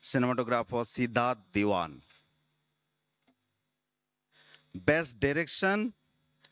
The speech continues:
which is, um, another beautiful film we saw. It's a Bengali, Hindi, English. From the Shadow, director Mariam Chandy Mena-, Menacheri. Sorry if,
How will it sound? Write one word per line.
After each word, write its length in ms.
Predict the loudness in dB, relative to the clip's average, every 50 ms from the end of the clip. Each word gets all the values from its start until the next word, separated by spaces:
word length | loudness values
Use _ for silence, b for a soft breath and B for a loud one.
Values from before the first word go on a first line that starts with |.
| b b b b b b b b b b b b _ _ _ -8 -2 0
which 220 | 0 0 2 2
is, 440 | 0 0 0 -2 -6 -10 -12 -12 -14 -18 _ _ _ _ _ _ _ _ _
um, 500 | 0 0 2 2 2 0 0 -2 -2 -4 -8 -10 -14 -18 -20 _ _ _ _ _ _ _ _ _ _ _ b b b b b b b b b b b b _ _ _ _ _ _ -2
another 300 | -2 0 0 0 -2 -2
beautiful 420 | 0 2 2 2 2 0 0 -2 -4
film 300 | -2 -2 -2 0 0 0
we 120 | 0 0
saw. 340 | -2 0 0 0 0 0 -4 -10 _ -8
It's 200 | -8 -6 -2 -2
a 80 | -2 -2
Bengali, 640 | 0 0 0 0 2 2 2 2 2 2 0 0
Hindi, 380 | -2 0 0 2 2 2 2 2
English. 480 | 2 0 0 0 -2 -2 -4 -8 -10 -12 B B B B B B B B
From 440 | -4 0 2 2 2 2 0 0 2
the 140 | 0 0 0
Shadow, 720 | -2 -2 -2 -2 -2 0 -2 -2 0 0 0 -2 -4 -6 _ _ _ _ _ -8 0
director 680 | 0 2 2 2 -2 -4 -4 0 2 2 2 2 -2 -4 _ -4
Mariam 720 | 0 0 0 2 0 0 0 2 2 2 2 0 -2 -4 _ _ _ -2
Chandy 760 | 2 4 4 4 2 0 0 0 2 2 4 4 2 2 -2 _ _ _ 0
Mena-, 460 | 4 4 4 4 2 2 0 0 -2 _ _ _ _ _ 2
Menacheri. 840 | 2 2 2 2 -2 -4 -4 -4 -2 -2 -2 -2 -4 -6 -8 -10 -12 -16
Sorry 460 | -8 0 2 2 2 2 0 -2 -2
if, 80 | -2